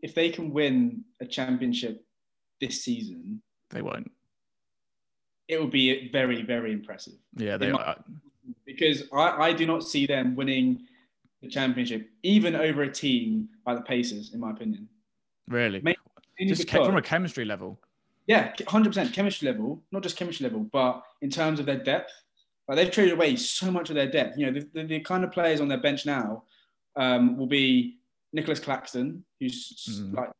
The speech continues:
Speaker 1: it's not, not rookies. I think he's in his sophomore year now, or maybe a year after his sophomore year. Landry Shamet, Luaro Cabarro. I mean, these are players that you wouldn't really class as title-winning player,
Speaker 2: And
Speaker 1: uh,
Speaker 2: they can't. They,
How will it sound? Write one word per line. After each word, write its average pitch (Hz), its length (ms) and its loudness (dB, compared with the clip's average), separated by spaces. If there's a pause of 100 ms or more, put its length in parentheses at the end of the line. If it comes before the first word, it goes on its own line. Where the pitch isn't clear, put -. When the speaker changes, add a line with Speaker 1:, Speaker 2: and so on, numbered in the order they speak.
(460)
Speaker 1:
it's - 160 -20
not, 170 140 -2
not 170 160 2
rookies. 143 260 -2
I 151 40 0
think 147 100 0
he's 143 60 -2
in 139 40 -2
his 131 140 -4
sophomore 135 340 -2
year 117 140 -2
now, 110 300 -4 (400)
or 131 80 -2
maybe 131 160 2
a 127 40 6
year 123 160 6
after 120 220 2
his 117 100 -8
sophomore 113 300 -8
year. 107 260 -4 (400)
Landry 151 280 2
Shamet, 135 440 0 (680)
Luaro 151 340 4
Cabarro. 139 580 -2 (480)
I - 20 -4
mean, 165 140 4
these 190 160 4
are - 20 2
players 151 360 4
that 139 200 -2
you 139 100 -4
wouldn't 143 300 -2
really 131 380 -2 (240)
class 131 400 0
as 120 400 -4 (460)
title-winning 131 640 0
player, 123 320 -2 (100)
Speaker 2:
And - 20 2
Speaker 1:
uh, 151 60 2
Speaker 2:
they 147 120 2
can't. 170 380 4
They, 139 140 -8